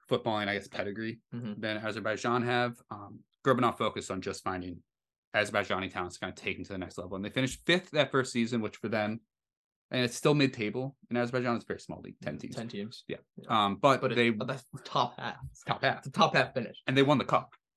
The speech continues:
Speaker 2: Oh.
Speaker 1: And in the next few years, they came third,
Speaker 2: Uh-huh.
Speaker 1: and then third again.
Speaker 2: Oh, boy.
Speaker 1: And then fourth, so
Speaker 2: Worse.
Speaker 1: drop back down. And then second.
Speaker 2: Oh.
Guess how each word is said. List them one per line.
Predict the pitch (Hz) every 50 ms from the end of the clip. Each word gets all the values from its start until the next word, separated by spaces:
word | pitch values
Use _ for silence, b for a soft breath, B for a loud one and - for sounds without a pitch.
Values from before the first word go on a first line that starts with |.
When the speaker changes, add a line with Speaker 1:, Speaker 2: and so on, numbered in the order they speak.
| _ -
Speaker 2:
Oh. | 120 120 117 120 127 127 123 113 110 110 101 101 - - -
Speaker 1:
And | 135 123
in | 117 113
the | 113
next | 113 127 127 -
few | - 127 117
years, | 117 113 113 113 117 123 - - - _ _ _ _
they | - 101
came | 98 107 101 98
third, | - - - 113 107 107 120 139 - _ _ _ _ -
Speaker 2:
Uh-huh. | 107 110 - - - -
Speaker 1:
and | 113
then | 101 104 104
third | - 113 104 98
again. | 95 104 95 104 135 - _ _ _ _
Speaker 2:
Oh, | - 113 104
boy. | 104 101 90 - - _ _ _ -
Speaker 1:
And | 110 104
then | 104 101 98 95
fourth, | - - 107 117 - -
so | - - 127
Speaker 2:
Worse. | 113 101 95 95 - - - _ _ -
Speaker 1:
drop | - - -
back | - - - -
down. | - - 95 107 - _ _ _ -
And | 131
then | 113 101
second. | - - - - 135 135 - 113 113
Speaker 2:
Oh. | 131 135 135 127 117 104 90 -